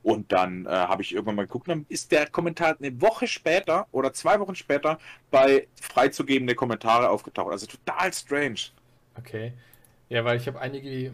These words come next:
Speaker 2: so ein paar Kritiken, ein paar haben echt gutes Lob, aber die sind nicht mehr da. Da denk ich mir so: „Hä, was soll denn der Mist? Ich krieg nicht so viele und die, die ich bekomme, will ich
Speaker 1: Ja.
Speaker 2: wenigstens sehen.“ Ja, ah,
Speaker 1: Ja.
Speaker 2: aber schön zu wissen, dass ich da nicht allein bin, dass es halt öfters mal vorkommt.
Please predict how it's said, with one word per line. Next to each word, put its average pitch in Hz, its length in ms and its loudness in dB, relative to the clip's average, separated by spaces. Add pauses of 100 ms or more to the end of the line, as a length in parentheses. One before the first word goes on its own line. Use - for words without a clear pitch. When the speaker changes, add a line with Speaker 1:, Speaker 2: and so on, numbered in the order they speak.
Speaker 2:
so 127 180 -8
ein 120 120 -6
paar 135 280 0
Kritiken, 143 520 -6
ein - 20 -12
paar 143 240 -4
haben 139 140 -8
echt 147 160 -8
gutes 131 320 -8
Lob, 175 240 0
aber 123 140 -4
die 123 60 -2
sind 127 140 -6
nicht 123 160 -6
mehr 123 80 -4
da. 120 180 -2
Da 123 60 -12
denk 120 140 -8
ich - 100 -20
mir 120 60 -8
so: 110 160 -8
„Hä, 127 320 -4
was - 160 -12
soll 117 140 -4
denn 190 100 -4
der 123 120 0
Mist? 117 360 -6 (260)
Ich 123 140 -8
krieg 180 220 -6
nicht 226 120 -4
so 139 120 -4
viele 127 280 -4
und 117 160 -4
die, 135 160 -4
die 147 80 -6
ich 127 100 -8
bekomme, 135 380 -4
will 127 120 -8
ich 123 120 -10
Speaker 1:
Ja. 123 160 2
Speaker 2:
wenigstens 123 260 -8
sehen.“ 139 300 -6 (2250)
Ja, 127 240 -8
ah, 139 260 0
Speaker 1:
Ja. 113 180 -10
Speaker 2:
aber 127 180 -6
schön 151 180 -4
zu 131 120 -8
wissen, 131 220 -4
dass 123 140 -6
ich 123 100 -4
da 123 100 -4
nicht 120 160 -4
allein 113 280 -4
bin, 123 120 -4
dass 113 160 -8
es 117 160 -8
halt 113 160 -4
öfters 123 360 -10
mal 117 100 -6
vorkommt. 117 500 -8